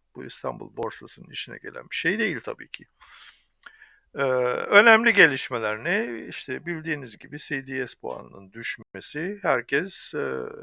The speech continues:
nefesini tutmuş bekliyor yabancılar gelecek diye. Yabancılar gelecek, alacak,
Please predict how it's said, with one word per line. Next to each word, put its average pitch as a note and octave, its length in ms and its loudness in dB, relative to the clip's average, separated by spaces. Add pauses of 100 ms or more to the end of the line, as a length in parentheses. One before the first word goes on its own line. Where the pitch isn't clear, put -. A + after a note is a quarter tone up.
(100)
nefesini B2+ 480 -14
tutmuş - 420 -8
bekliyor F3+ 380 2
yabancılar A2 580 -4
gelecek F#2+ 500 -6
diye. G2+ 180 -8
Yabancılar G#2 640 -10
gelecek, - 460 -12
alacak, - 440 -10